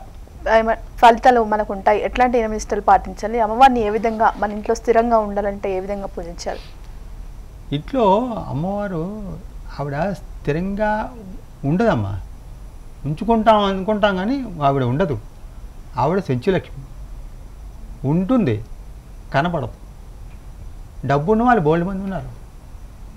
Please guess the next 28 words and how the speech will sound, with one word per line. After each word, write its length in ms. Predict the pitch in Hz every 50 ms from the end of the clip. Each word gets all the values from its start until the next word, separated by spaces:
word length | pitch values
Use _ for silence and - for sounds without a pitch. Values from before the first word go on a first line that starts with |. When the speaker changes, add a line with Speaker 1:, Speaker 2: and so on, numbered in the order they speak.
| - -
Speaker 2:
వాళ్ళ 120 | 131 131 127
దగ్గర 120 | 135 127
డబ్బులు 220 | 120 113 139 156 151
ఉన్నాయనుకుంటున్నారా? 800 | 143 143 156 160 156 151 147 143 143 147 131 127 123 131 143 156 143 123
డబ్బు 220 | 113 117 117 131
ఉంటే 500 | 151 160 151 - 190 185 190 196 208 226
వాడు 280 | 240 190 175 160 151 135
సుఖంగా 340 | 110 151 139 160 175 170 165
ఉన్నాడు 240 | 160 151 151 147 143
అనుకుంటున్నారా? 600 | 131 123 131 123 - 131 123 120 120 131 160 175 - - - - - - 123
డబ్బు 340 | 113 120 120 117 120 151 180
లేనివాడు 420 | 185 185 190 190 190 196 196 196
ప్రశాంతంగా 500 | 190 175 135 160 170 170 165 170 170 160
ఉంటున్నాడు. 480 | 147 - - 135 117 107 - - - - - - - - - - - - - - - - - - - - - - - - -
డబ్బు 260 | 117 113 113 113 123
లేనివాడే 480 | 147 151 160 165 170 170 170 175 180 226
ప్రశాంతంగా 460 | 240 220 160 170 170 170 165 165 151
ఉంటున్నాడు, 340 | 143 123 - 120 113 110 113 - - - - - - - - - - - - -
డబ్బున్న 340 | 143 139 139 147 185 185 190
వాడికి 260 | 185 180 180 - 147
అన్ని 180 | 139 143 160
జబ్బులు 260 | 151 160 156 151 156 147
ఉంటాయి 280 | 123 113 - 120 113
వాడికి. 220 | 120 - - - - - - - - - - - - - - - - -
అంచేత 220 | 147 143 180 180
అది 380 | 170 139 131 123 143 180 202 170
స్థిర 280 | - - - 156 185
నివాసిని 800 | 196 202 208 202 202 196 196 190 - 185 170 175 185 175 135 117